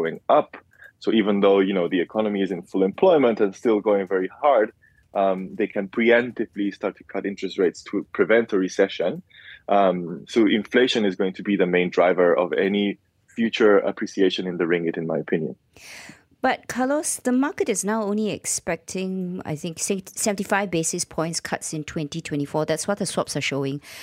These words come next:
Speaker 2: versus the original estimate of a hundred and fifty at the beginning of the year. Doesn't that then point to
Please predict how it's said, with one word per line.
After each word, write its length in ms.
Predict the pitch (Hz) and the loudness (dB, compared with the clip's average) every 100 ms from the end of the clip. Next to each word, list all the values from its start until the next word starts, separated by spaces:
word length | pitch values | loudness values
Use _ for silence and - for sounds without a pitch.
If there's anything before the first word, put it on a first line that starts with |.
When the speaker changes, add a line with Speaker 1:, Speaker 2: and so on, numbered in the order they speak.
| - - - | -18 -20 -4
Speaker 2:
versus 320 | 180 185 196 | -2 0 -2
the 180 | 185 - | -2 0
original 640 | 160 156 190 202 208 208 | -2 0 -2 0 -2 -2
estimate 400 | - 160 - 165 | -2 -6 -4 -4
of 100 | 156 | -4
a 40 | 139 | -4
hundred 300 | 170 175 185 | -4 -4 -4
and 120 | 143 | -4
fifty 340 | - - 170 | -6 -6 -4
at 100 | 135 | -4
the 40 | 135 | -4
beginning 680 | 156 143 147 143 151 151 | -4 -4 -2 -2 -2 -4
of 160 | - 123 | -6 -8
the 100 | 127 | -6
year. 340 | 123 131 127 | -4 -4 -4
Doesn't 320 | 127 190 349 440 | -4 -4 -4 -2
that 200 | 262 - _ _ | -4 -6 _ _
then 280 | - 175 202 | -2 -2 -2
point 500 | 202 180 180 180 180 | -4 -4 -4 -4 -6
to 300 | - 175 147 | -4 -4 -4